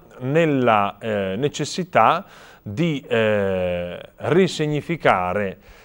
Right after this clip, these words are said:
eh, per la contemporaneità, ehm, la persona, la persona così come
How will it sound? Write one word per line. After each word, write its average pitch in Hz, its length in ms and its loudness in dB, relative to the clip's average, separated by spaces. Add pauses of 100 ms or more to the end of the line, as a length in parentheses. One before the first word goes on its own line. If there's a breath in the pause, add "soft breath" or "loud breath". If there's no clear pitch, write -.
(140 soft breath)
eh, 90 320 -6
per 139 200 6
la 123 100 4
contemporaneità, 127 1300 0 (300 soft breath)
ehm, 95 680 -4 (220)
la 135 140 0
persona, 107 720 -2 (320 soft breath)
la 123 120 -2
persona 147 440 0
così 139 280 -2
come 143 540 4